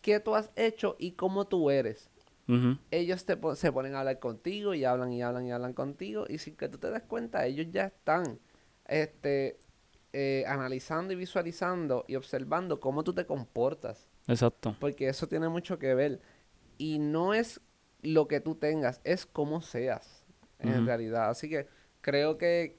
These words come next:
Speaker 1: creo que es importante, no, no, los títulos,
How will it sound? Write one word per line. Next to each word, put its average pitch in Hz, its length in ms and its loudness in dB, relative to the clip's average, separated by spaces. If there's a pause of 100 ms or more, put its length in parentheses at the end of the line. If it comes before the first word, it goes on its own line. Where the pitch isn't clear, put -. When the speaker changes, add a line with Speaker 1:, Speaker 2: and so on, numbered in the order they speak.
Speaker 1:
creo 139 280 2
que 156 440 0
es 175 60 -2
importante, 156 840 -2
no, 139 320 -2
no, 135 220 -8
los 135 320 0
títulos, 139 680 -2